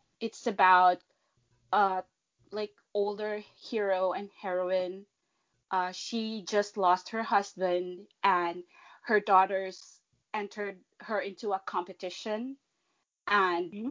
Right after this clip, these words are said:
Speaker 1: there's this grumpy Scottish chef there, and they kind of butted heads at first until, you know,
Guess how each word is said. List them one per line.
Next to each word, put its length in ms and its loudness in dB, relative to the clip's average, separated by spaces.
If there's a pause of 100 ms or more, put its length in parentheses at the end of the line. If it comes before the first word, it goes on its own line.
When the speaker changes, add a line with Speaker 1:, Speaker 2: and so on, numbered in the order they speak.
(140)
Speaker 1:
there's 460 0
this 360 2
grumpy 580 2
Scottish 500 -10
chef 440 0
there, 520 0 (380)
and 160 -4
they 120 2
kind 320 0
of 140 -4
butted 340 0
heads 480 -2
at 140 -6
first 580 2 (380)
until, 540 0
you 180 -6
know, 320 -2